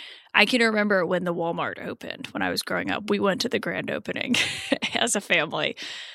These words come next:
Um, and it has changed so much. It's like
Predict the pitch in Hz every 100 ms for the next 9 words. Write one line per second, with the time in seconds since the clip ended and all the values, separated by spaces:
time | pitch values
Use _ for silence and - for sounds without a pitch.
0 | - - 214 214 208 202 - - _ -
1 | 226 233 233 214 - 220 208 - 220 202
2 | 196 180 - 190 - 190 -